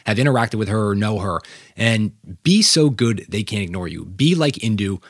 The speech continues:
push yourself as hard as you can to bring value to those around you.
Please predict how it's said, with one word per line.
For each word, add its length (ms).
push 260
yourself 440
as 140
hard 180
as 100
you 60
can 360
to 140
bring 280
value 380
to 120
those 200
around 320
you. 160